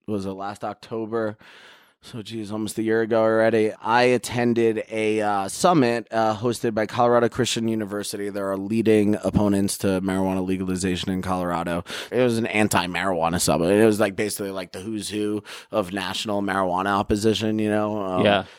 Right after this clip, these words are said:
Speaker 1: Kevin Sabet was there, and, you know,
Speaker 2: Oh, I
Speaker 1: so-
Speaker 2: haven't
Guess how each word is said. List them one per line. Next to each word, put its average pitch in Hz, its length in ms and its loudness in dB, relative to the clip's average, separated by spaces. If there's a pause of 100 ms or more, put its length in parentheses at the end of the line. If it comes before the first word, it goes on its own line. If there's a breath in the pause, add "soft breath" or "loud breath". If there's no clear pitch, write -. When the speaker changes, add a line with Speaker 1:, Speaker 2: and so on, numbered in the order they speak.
Speaker 1:
Kevin 107 220 0
Sabet 139 420 0
was 127 220 4
there, 117 840 4
and, 95 180 -12 (300 loud breath)
you 120 80 -8
know, 101 340 -6
Speaker 2:
Oh, 127 120 -8
I 113 140 2
Speaker 1:
so- 110 100 -2 (120)
Speaker 2:
haven't 113 320 0